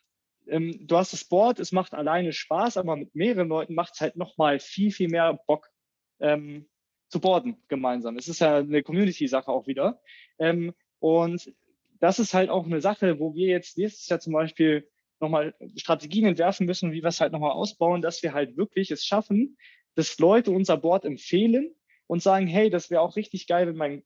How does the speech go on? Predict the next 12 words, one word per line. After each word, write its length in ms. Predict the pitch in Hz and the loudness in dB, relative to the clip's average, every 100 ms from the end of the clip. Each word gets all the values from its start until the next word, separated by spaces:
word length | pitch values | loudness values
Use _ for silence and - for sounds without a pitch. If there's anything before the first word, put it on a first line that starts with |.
| - | -2
bester 300 | 202 - 170 | -2 -2 -4
Kumpel 280 | 202 190 | -4 -2
das 140 | 147 143 | -2 -2
auch 240 | - 202 | -2 -2
hat, 200 | 190 190 | -2 -2
weil 100 | 156 | -4
dann 120 | 156 | -4
können 160 | 156 175 | -4 -6
wir 80 | 170 | -6
zusammen 420 | - 143 156 151 | -6 -4 -2 0
boarden", 400 | 127 123 120 110 _ _ | 0 0 -2 -8 _ _
ne? 200 | - 175 | -6 -6